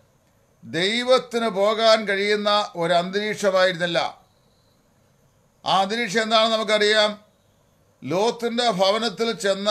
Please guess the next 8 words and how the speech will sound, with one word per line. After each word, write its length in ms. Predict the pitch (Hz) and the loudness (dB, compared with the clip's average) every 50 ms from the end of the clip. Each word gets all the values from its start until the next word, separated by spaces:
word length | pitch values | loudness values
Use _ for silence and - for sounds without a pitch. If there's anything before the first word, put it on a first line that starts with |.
| 208 214 214 208 | 2 2 2 0
ഈ 180 | 180 180 190 | 0 -2 -2
ദൂതന്മാരെ 720 | 196 180 190 196 214 214 226 220 214 214 214 208 208 220 220 | -2 -2 -2 -4 -4 -4 -6 -4 -2 0 0 0 0 0 -2
പോലും 520 | 185 165 190 202 202 202 208 214 220 208 - _ _ _ _ _ _ _ | -2 -2 -2 -2 0 0 -2 -2 -6 -8 -12 _ _ _ _ _ _ _
ആ 160 | - 143 175 | -2 0 0
ദേശവാസികളായ 1040 | 196 196 196 190 202 190 196 220 208 208 202 202 175 160 190 190 185 180 180 175 170 | 2 2 2 0 0 -2 -2 0 2 2 2 2 2 0 -2 0 2 2 4 4 2
ആളുകൾ 520 | 170 170 180 190 208 196 202 226 220 220 - - _ _ _ _ _ _ _ _ _ _ - | 2 2 2 2 2 0 0 -2 -2 -6 -10 -16 _ _ _ _ _ _ _ _ _ _ -2
അവരെ 340 | 131 143 175 190 202 202 | 0 0 0 0 0 -2
ഭോഗിക്കേണ്ടതിന് 1040 | 202 - 139 165 190 220 220 226 220 180 190 208 202 196 202 202 196 196 196 190 156 | -2 -2 -2 0 0 0 -2 -4 -6 -2 -2 0 0 0 0 0 2 2 2 2 0